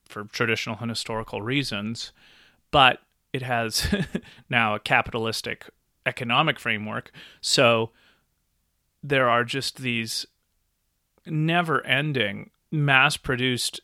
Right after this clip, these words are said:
boy and girl bands, K-pop bands that are cookie-cutter versions of each other. And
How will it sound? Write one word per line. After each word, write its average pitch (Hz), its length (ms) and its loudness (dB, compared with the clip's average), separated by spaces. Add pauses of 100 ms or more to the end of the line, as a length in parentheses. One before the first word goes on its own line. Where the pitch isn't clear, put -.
(120)
boy 135 280 2
and 120 140 -4
girl 127 260 2
bands, 101 420 -2
K-pop 143 580 -4
bands 104 420 -4
that 110 200 -2
are 110 520 -6
cookie-cutter 139 600 -2
versions 117 400 -4
of 104 140 -6
each 104 180 -6
other. 117 480 0
And 107 380 -6